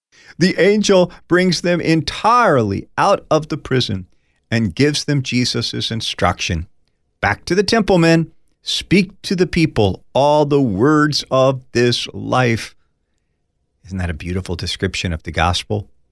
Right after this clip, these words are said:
They are words of this eternal life, words that give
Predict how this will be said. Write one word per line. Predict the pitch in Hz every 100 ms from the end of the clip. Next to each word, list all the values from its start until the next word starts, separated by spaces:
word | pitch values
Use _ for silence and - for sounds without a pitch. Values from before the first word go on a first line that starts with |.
| _ _ -
They | 107
are | 101 104
words | 98 117 120 113 -
of | 110 98 92 85
this | 131 120 117 - -
eternal | 104 95 - - 123 117 117
life, | 123 113 92 -
words | 113 143 139 -
that | - 131 - 90 82
give | 95 139 170 156 101